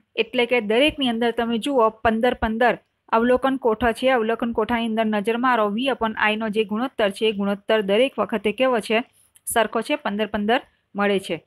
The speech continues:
એટલે કે V વિરુદ્ધ I આલેખ સુરેખ છે અને ઉદ્ગમ બિંદુ O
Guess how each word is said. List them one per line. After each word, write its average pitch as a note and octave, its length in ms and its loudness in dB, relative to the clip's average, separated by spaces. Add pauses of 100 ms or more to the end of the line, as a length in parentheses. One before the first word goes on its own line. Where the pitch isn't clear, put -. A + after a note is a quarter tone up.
(420)
એટલે C4+ 220 0
કે D4 160 0
V B3+ 200 4 (1000)
વિરુદ્ધ C#4+ 380 4 (200)
I C#4+ 100 6 (220)
આલેખ C4+ 320 2
સુરેખ D#4 560 2
છે B3 200 0 (260)
અને C4 280 4 (340)
ઉદ્ગમ B3+ 460 0
બિંદુ B3 340 0 (200)
O B3+ 100 6